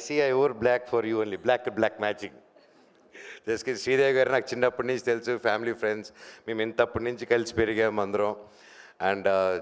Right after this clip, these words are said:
చెన్నైలో పెద్ద రౌడీ, ఇలాగా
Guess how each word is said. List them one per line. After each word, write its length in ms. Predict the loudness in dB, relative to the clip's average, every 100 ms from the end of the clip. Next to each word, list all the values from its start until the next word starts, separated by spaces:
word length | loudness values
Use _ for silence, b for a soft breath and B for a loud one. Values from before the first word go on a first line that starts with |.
| -2 -2
చెన్నైలో 420 | 2 2 4 2
పెద్ద 280 | 2 2 2
రౌడీ, 520 | 4 4 4 2 -2 B B B B
ఇలాగా 640 | 0 0 0 0 -2 -4